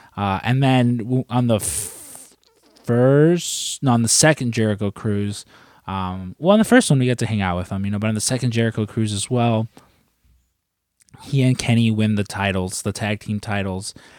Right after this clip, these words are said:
and I was the plant. I was the plant in the audience. I, I gave him my beer. He drinks it, and then he,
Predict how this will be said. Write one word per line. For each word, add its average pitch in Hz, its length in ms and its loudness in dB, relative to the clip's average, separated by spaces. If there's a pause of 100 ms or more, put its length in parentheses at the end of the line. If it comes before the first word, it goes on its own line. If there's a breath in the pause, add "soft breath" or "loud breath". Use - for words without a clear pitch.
(160 loud breath)
and 110 180 -4
I 123 160 2
was 123 160 0
the 113 80 -6
plant. 104 420 -4
I 95 80 -2
was 107 120 -2
the 101 80 -6
plant 127 260 -2
in 131 80 0
the 131 60 0
audience. 120 360 2
I, 104 140 0
I 95 140 -2
gave 117 280 -2
him 127 140 0
my 120 140 0
beer. 104 400 2
He 101 160 -6
drinks 110 420 -2
it, 107 280 0 (340 loud breath)
and 107 180 0
then 101 540 2 (240)
he, - 180 -20